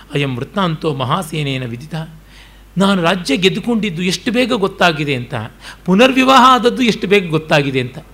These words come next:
ಮಹಾಸೇನ ಎಷ್ಟು ಬೇಗ ತಿಳ್ಕೊಂಡು ಬಿಟ್ಟಿದ್ದಾನೆ. ಅವನು ಚಾರಚಕ್ಷು,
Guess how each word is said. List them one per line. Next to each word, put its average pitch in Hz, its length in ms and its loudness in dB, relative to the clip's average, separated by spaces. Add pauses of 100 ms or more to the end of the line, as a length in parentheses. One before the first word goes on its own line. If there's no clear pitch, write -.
(220)
ಮಹಾಸೇನ 233 420 0
ಎಷ್ಟು 196 300 -2
ಬೇಗ 254 180 2
ತಿಳ್ಕೊಂಡು 220 360 -4
ಬಿಟ್ಟಿದ್ದಾನೆ. 151 320 -6 (280)
ಅವನು 135 280 -6
ಚಾರಚಕ್ಷು, 180 800 -4